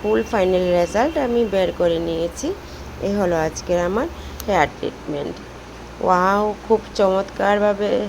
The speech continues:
হেয়ারটা পড়ছে আর অনেকটাই লম্বা। তো আমি বলবো হেয়ারটাকে ভীষণ যত্ন নেওয়ার জন্য। আমি একদমই কাটাকাটি করছি না, করব না।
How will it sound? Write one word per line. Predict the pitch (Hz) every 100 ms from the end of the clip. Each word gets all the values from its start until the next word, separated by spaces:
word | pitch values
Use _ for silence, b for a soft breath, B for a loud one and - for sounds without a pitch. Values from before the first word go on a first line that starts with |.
| 196
হেয়ারটা | 180 175 - 190 -
পড়ছে | 185 175 180 - 233 294
আর | - 165 170
অনেকটাই | - 175 - 196
লম্বা। | 196 170 175 180 254 B B B
তো | 247
আমি | 247 269
বলবো | 226 233 254 247 269 415
হেয়ারটাকে | 302 185 - 196 196
ভীষণ | 185 190 214 208
যত্ন | 196 196 190 196
নেওয়ার | 208 185 170 170 160
জন্য। | 180 170 180 247 - B B B B
আমি | - 175 180 175 - -
একদমই | - 170 165 196 240 285
কাটাকাটি | 208 175 170 165 -
করছি | 156 151 - - 165
না, | 156 190 330 - -
করব | 202 185 175 175
না। | 165 175